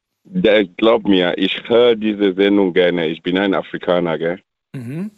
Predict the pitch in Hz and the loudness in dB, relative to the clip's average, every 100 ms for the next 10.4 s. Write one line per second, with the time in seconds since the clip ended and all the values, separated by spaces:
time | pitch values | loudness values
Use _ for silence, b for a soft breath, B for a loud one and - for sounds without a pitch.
0 | _ _ _ _ - 85 90 90 92 85 | _ _ _ _ -4 0 0 0 0 -2
1 | - 95 92 90 101 107 - 90 - 101 | -2 0 2 2 2 2 0 -6 -2 -2
2 | - - 95 92 95 95 90 - 90 92 | -2 0 2 4 4 2 2 0 2 2
3 | 90 85 87 87 85 85 82 80 87 - | -2 -6 -4 -2 -2 -4 -2 0 0 0
4 | 76 73 71 67 69 _ B B - 156 | -4 -4 -6 -8 -12 _ B B -8 -4
5 | 196 240 226 180 160 156 151 131 139 180 | -4 -2 -2 0 0 -2 -4 -2 -2 -4
6 | 165 147 147 139 120 110 123 147 - - | -4 -6 -6 -10 -10 -8 -10 -10 -14 -10
7 | 156 156 143 127 135 139 131 117 - 143 | -8 -8 -8 -8 -4 -4 -4 -6 -6 -4
8 | 127 87 78 - 87 90 87 85 78 90 | -4 -10 -16 -18 -16 -12 -12 -12 -16 -18
9 | - 95 87 76 73 - 104 104 95 - | -14 -14 -14 -16 -18 -16 -14 -14 -14 -10
10 | 113 85 78 - | -8 -8 -14 -20